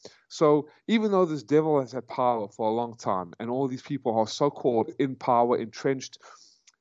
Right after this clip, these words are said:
arrogant, because the, the deep state has entrenched them in a position of security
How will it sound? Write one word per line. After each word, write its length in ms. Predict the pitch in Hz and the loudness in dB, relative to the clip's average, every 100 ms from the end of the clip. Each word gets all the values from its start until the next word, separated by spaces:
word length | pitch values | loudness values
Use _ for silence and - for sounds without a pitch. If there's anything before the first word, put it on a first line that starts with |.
| _ - | _ 0
arrogant, 520 | 160 170 156 160 147 - | 4 4 4 0 -2 -10
because 340 | 127 117 107 | -8 -8 -10
the, 260 | - 117 107 | -6 -4 -2
the 80 | 117 | -6
deep 260 | - 156 - | -6 -6 -2
state 300 | 151 135 127 | 2 4 4
has 220 | 120 110 | -2 -4
entrenched 500 | 107 - 147 - - | -6 -4 -4 -4 0
them 240 | 131 127 - | 0 0 -4
in 200 | 131 120 | -6 -6
a 100 | 117 | -6
position 560 | 117 110 101 139 - 135 110 | -6 -6 -2 -2 -2 0 2
of 200 | 110 - | 2 0
security 880 | 113 - 180 165 156 - 151 147 | -10 -2 4 4 4 -2 -4 -4